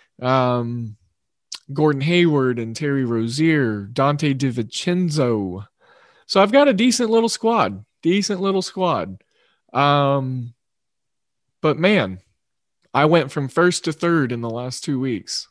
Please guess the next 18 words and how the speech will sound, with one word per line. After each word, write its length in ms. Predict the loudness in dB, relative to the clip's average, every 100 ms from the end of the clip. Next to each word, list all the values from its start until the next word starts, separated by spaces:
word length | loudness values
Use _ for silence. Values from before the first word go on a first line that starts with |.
| -10
Just, 400 | -6 -4 -4 -6 -14 -20 _
I 160 | -6 -4
went 180 | -4 -2
against 440 | -2 -2 -2 -2
the 360 | -2 -2 -2 -6 _ _ _ _ _ _ _ _ _ _ _ _ _ _ _ _ _
previously 560 | 2 4 4 4 2 2
number 320 | 2 4 4
one 280 | 4 2 0
team 480 | -2 0 0 -2 -6 _ _ _ _ _ _ _ _
the 180 | -2 2
week 200 | 2 0
before 320 | -2 0 2
I 140 | 2 2
took 240 | -2 -2
the 60 | -4
number 240 | -2 -2
one 160 | -2 -4
spot, 480 | -2 0 2 0